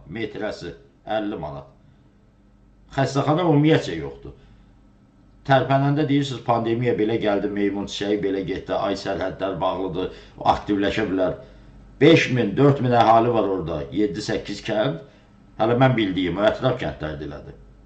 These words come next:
Orada xəstəxana yoxdur. Allah eləməmişik, birinin anası, atası, nə bilim, körpəsi,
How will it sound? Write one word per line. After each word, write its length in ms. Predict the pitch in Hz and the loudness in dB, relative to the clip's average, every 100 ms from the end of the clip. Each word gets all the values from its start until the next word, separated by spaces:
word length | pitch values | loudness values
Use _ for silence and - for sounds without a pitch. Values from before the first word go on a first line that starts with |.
| - | -2
Orada 320 | 135 147 175 | 2 4 4
xəstəxana 480 | 143 - 127 123 113 | 2 2 0 -2 0
yoxdur. 400 | 90 82 - - - - - - - - - - - - | -4 -6 -12 -16 -16 -20 -20 -20 -20 -20 -20 -20 -14 0
Allah 320 | 160 165 143 | 2 4 4
eləməmişik, 600 | 131 113 107 98 135 135 | 4 0 -4 -2 -2 0
birinin 360 | 131 139 139 - - - - | 2 2 0 -4 -16 -18 -2
anası, 460 | 123 120 120 131 123 | 0 2 0 0 2
atası, 460 | 110 110 107 117 107 | 2 0 -4 -4 -2
nə 80 | 110 | -2
bilim, 200 | 120 110 | -2 -6
körpəsi, 600 | - 233 131 107 - 113 | -4 -4 -2 -6 -4 -4